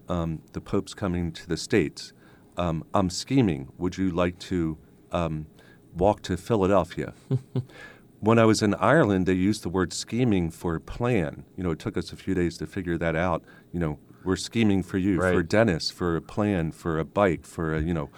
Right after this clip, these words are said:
Speaker 1: auto
Speaker 2: We
Speaker 1: insurance.
Speaker 2: Americans think scheming
Speaker 1: Yeah.
Speaker 2: is a bad thing.
Speaker 1: Yes.
Speaker 2: Yeah.
Speaker 1: So I get back, get this email, and he says, "I'm scheming." So I thought it was God's design to do it.
Speaker 2: Yes, and with a name like McMullen, he's certainly
Speaker 1: Exactly, yeah, Irishman.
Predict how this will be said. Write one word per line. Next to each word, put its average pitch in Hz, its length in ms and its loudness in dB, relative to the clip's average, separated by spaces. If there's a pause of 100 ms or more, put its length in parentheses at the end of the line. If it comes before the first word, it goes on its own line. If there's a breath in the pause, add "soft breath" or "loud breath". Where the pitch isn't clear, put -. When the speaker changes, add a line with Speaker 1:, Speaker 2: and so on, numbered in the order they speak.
(220 loud breath)
Speaker 1:
auto 120 260 6
Speaker 2:
We 85 80 2
Speaker 1:
insurance. 98 420 0
Speaker 2:
Americans 101 440 2
think 95 200 0
scheming 110 320 4
Speaker 1:
Yeah. 95 180 8
Speaker 2:
is 90 100 -2
a 107 40 -2
bad 98 260 2
thing. 76 280 -4
Speaker 1:
Yes. 113 320 6
Speaker 2:
Yeah. 80 120 0
Speaker 1:
So 113 220 6
I 101 60 6
get 107 180 2
back, 104 440 2
get 104 180 -2
this - 260 -2
email, 101 260 4
and 82 160 -2
he 95 80 -2
says, 85 400 -4
"I'm 90 160 -2
scheming." 87 640 0
So 104 220 0
I 110 100 2
thought 101 220 0
it 104 80 0
was 85 180 -8
God's 82 320 -2
design 80 400 -4
to 76 80 -4
do 78 180 0
it. 65 200 -8
Speaker 2:
Yes, 76 340 -10
and 90 140 0
with 87 100 0
a 87 60 -2
name 85 180 0
like 82 140 -4
McMullen, 80 600 -4
he's 82 180 -6 (160)
certainly 90 260 0
Speaker 1:
Exactly, 90 580 4
yeah, 82 340 2 (200)
Irishman. 85 380 -2